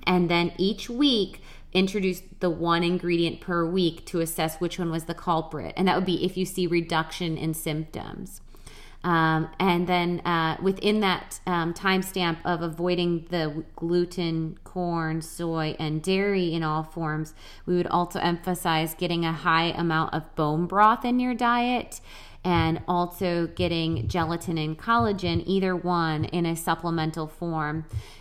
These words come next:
And that's gonna help to protect your connective tissue, help to seal the gut and prevent increased food sensitivity, as well as support the, um,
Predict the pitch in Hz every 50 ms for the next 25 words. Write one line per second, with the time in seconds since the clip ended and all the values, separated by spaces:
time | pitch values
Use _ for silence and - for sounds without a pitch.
0 | - - - 175 170 160 160 165 165 - - 180 180 175 - - 196 185 175 175
1 | 165 196 180 170 160 165 - - - - - 180 170 165 160 - 185 175 - -
2 | 165 160 - - - - 175 180 175 170 170 160 - - - 160 156 - - 165
3 | 151 - - - 240 240 226 - 226 226 220 214 214 208 - - - - - -
4 | 202 185 - - - - 202 185 175 175 165 - - - 208 202 202 202 196 180
5 | 185 175 185 - 160 160 226 285 - - - 185 190 185 - 190 180 165 160 170
6 | 160 160 165 165 - - - - 185 175 170 - - 170 175 170 - - - 175
7 | 170 165 - 175 160 160 - 151 143 - - 269 247 262 247 254 254 254 254 254
8 | - - - - - - - - 196 190 190 185 180 185 170 165 170 - - -
9 | 175 170 170 160 - - - - 180 - - - - 170 170 175 175 - - -
10 | - - - - - - - 165 160 180 175 170 170 165 165 - - 165 160 156
11 | 156 156 151 160 160